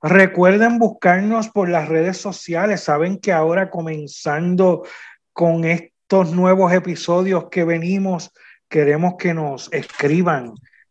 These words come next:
a, eh, por medio de las redes sociales, por medio de Facebook, de Instagram, y nos dejen saber. De hecho, vamos a tener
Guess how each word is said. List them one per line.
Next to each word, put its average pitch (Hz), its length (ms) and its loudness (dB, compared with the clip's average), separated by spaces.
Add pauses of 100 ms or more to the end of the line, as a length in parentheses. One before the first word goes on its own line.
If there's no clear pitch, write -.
(360)
a, 147 400 0 (320)
eh, 156 240 4
por 139 260 0
medio 196 300 2
de 165 80 4
las 135 160 0
redes 147 240 0
sociales, 175 340 -2
por 156 180 -2
medio 139 220 -2
de 180 120 0
Facebook, 175 460 -2
de 135 180 -2
Instagram, 160 580 -2 (340)
y 170 100 -2
nos 160 220 -2
dejen 151 340 0
saber. 180 440 0
De 147 180 2
hecho, 180 380 -6 (720)
vamos 135 480 -6
a 180 80 0
tener 175 560 0